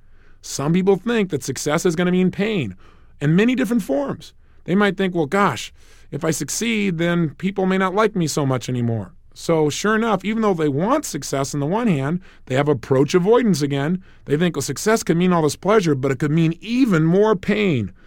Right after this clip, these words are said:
And so sure enough, they fear success. Or some people believe that, "Hey, if I succeed, then what if I can't continue to succeed? Therefore, it would mean I failed."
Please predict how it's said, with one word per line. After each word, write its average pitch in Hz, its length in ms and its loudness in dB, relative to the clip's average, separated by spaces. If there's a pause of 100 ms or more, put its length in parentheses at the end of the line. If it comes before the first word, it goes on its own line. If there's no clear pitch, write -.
(160)
And 135 100 -6
so 151 80 2
sure 190 220 0
enough, 190 200 2
they 165 140 2
fear 285 380 -2
success. - 580 -8 (480)
Or 165 140 2
some 233 260 2
people 190 240 2
believe 127 400 0
that, 139 140 -6
"Hey, 214 160 4
if 196 120 4
I 143 100 4
succeed, 208 760 -4 (460)
then 175 120 4
what 202 120 6
if 214 100 2
I 214 80 6
can't 220 260 2
continue 262 460 2
to 339 80 4
succeed? 135 560 -4 (440)
Therefore, 226 340 6
it - 20 6
would 220 100 2
mean 240 160 2
I 240 120 2
failed." 247 600 0